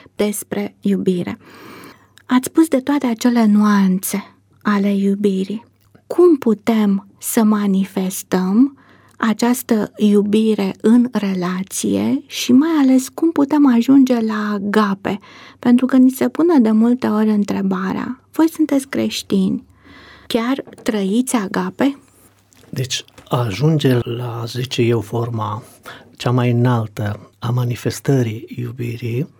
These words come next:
Speaker 2: acea agape pe care creștinii au scos-o în evidență într-un mod deosebit, păgânii au amintit-o pe aici, pe acolo, dar creștinii au făcut din ea ceva extraordinar. În descrierea apostolului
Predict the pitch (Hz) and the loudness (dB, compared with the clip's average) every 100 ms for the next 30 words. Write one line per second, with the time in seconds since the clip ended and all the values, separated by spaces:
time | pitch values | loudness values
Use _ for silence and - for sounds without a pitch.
0 | - - 104 - 135 113 107 131 117 - | -20 -10 -10 -4 -2 -2 -4 -4 -4 -4
1 | 107 - - - - _ - 120 123 117 | -6 -6 -16 -20 -20 _ -16 -10 -8 -4
2 | 113 117 - 117 - - 127 127 117 110 | -4 -6 -2 -2 -2 0 2 2 0 -4
3 | - _ _ _ - 120 120 123 117 - | -14 _ _ _ -8 -8 -6 -10 -12 -12
4 | - 123 - 117 110 117 127 - 120 127 | -4 -2 0 -2 -2 -6 -6 -6 -6 -4
5 | 120 117 - 147 131 - 113 127 127 - | -6 -6 -2 0 2 -2 -8 -6 -6 -4
6 | 110 127 127 120 - - - 127 123 120 | -2 0 0 0 -4 -12 -4 0 0 0
7 | 139 135 107 123 123 - 110 - 139 127 | -2 -2 -2 0 -2 -2 -6 -2 0 0
8 | 113 - - - 123 127 110 131 123 113 | -2 -8 -20 -12 -8 -6 -4 0 0 0
9 | - 107 - 127 127 123 131 127 - - | -4 -8 -4 -4 -4 -2 0 0 -4 -18
10 | _ _ - - 123 117 - - - 117 | _ _ -10 -2 -2 -2 -2 -4 -2 -2
11 | 110 117 107 117 135 - - - - - | -2 -4 -2 -2 -4 -8 -16 -16 -18 -18
12 | - - _ 151 127 117 - - 156 170 | -20 -20 _ 0 2 0 -4 -4 0 2
13 | 139 117 - 127 - 117 117 113 | 2 0 -2 -6 -4 -6 -6 -8